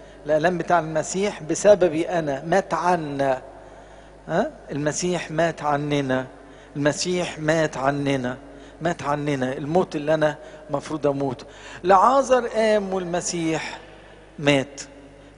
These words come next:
المسيح له المجد، يبقى لعازر قام والمسيح مات على الصليب. لكن في فرق بين موت لعازر وبين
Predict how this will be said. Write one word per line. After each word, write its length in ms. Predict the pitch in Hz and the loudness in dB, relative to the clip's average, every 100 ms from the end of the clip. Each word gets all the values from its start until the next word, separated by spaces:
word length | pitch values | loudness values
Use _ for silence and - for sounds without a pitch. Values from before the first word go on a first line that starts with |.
| 151 | -6
المسيح 440 | 139 139 165 143 | -2 -2 -4 -4
له 100 | 135 | -4
المجد، 480 | 135 139 139 113 127 | -2 2 2 2 -8
يبقى 220 | 123 135 | -6 -4
لعازر 560 | 127 143 160 120 127 - | 0 2 2 0 -4 -6
قام 320 | 175 185 160 | -6 -4 -6
والمسيح 720 | 143 135 131 147 139 135 - - - - - - - - | -8 -8 -8 -4 -2 -2 -4 -18 -20 -20 -20 -20 -20 -16
مات 280 | 143 156 156 | -2 -2 0
على 80 | 135 | -4
الصليب. 460 | 131 - 131 117 110 - - - - | -4 -6 -6 -6 -12 -16 -20 -20 0
لكن 220 | 175 202 | 0 0
في 140 | - 208 | -8 2
فرق 300 | 226 208 190 | 4 4 0
بين 180 | 170 156 | -4 -2
موت 220 | 170 165 | -4 0
لعازر 480 | 147 151 147 143 127 | 0 0 0 0 0
وبين 440 | 120 143 135 135 | 0 0 0 -4